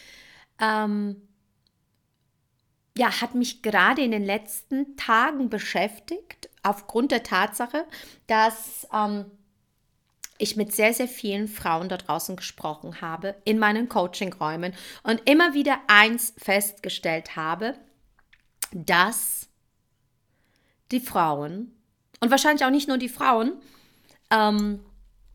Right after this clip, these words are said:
nicht bereit sind oder noch nicht gelernt haben, ihre Wahrheit zu sprechen.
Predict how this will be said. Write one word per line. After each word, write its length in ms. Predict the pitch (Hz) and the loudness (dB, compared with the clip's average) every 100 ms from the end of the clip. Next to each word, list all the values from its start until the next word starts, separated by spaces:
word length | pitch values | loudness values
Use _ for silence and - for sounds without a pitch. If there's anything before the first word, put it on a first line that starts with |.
| - 214 | -6 0
nicht 380 | 233 269 277 | 2 2 0
bereit 680 | 240 208 190 175 175 180 - | -2 -2 4 4 4 0 -4
sind 840 | - - 190 220 330 403 - - _ _ _ _ _ _ _ _ _ _ _ _ _ _ _ _ - | -6 -4 -2 -2 -2 -6 -10 -10 _ _ _ _ _ _ _ _ _ _ _ _ _ _ _ _ 0
oder 200 | 214 233 | 4 6
noch 140 | 240 226 | 6 4
nicht 320 | 262 - - | 2 0 -2
gelernt 600 | 208 185 175 208 226 - | 2 4 4 4 -2 -2
haben, 360 | 226 233 247 - _ - | 0 0 -4 -6 _ -4
ihre 280 | 226 208 185 | -2 0 4
Wahrheit 420 | 202 214 202 170 | 4 4 0 -2
zu 200 | - - | -8 -10
sprechen. 640 | - - 139 143 - - | -10 -10 -12 -12 -14 -18